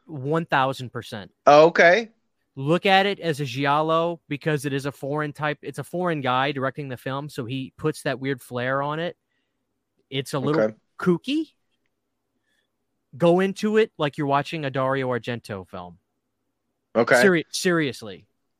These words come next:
Speaker 2: But it picks up, it continues the same storyline, though, right? It doesn't reset again.
Speaker 1: It's fucking awesome. I'm not even gonna lie to you. Halloween
Speaker 2: Okay.
Speaker 1: Five is fucking awesome.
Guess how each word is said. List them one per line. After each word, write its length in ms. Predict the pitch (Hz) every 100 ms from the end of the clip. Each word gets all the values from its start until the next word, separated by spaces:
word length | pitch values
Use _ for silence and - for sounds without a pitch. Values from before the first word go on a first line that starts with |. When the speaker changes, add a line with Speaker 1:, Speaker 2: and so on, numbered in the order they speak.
| _ _
Speaker 2:
But 140 | 175 202
it 100 | 180
picks 280 | 247 -
up, 80 | 214
it 160 | 180 180
continues 560 | 208 185 226 233 190 143
the 120 | 151
same 320 | - 180 175
storyline, 600 | - 196 196 139 120 117
though, 120 | 113
right? 220 | 113 123 135
It 80 |
doesn't 180 | 135 143
reset 420 | 127 139 - 135
again. 400 | 113 101 98 92 - _
Speaker 1:
It's 200 | 185 208
fucking 320 | - 294 208
awesome. 440 | 117 107 113 110 95
I'm 100 | 165
not 80 | 254
even 120 | 277
gonna 100 | 196
lie 240 | 117 113 120
to 140 | -
you. 60 | 95
Halloween 320 | 147 208 302
Speaker 2:
Okay. 60 | -
Speaker 1:
Five 220 | 180 185
is 100 | 135
fucking 520 | - - 175 160 131
awesome. 520 | - 110 110 - 87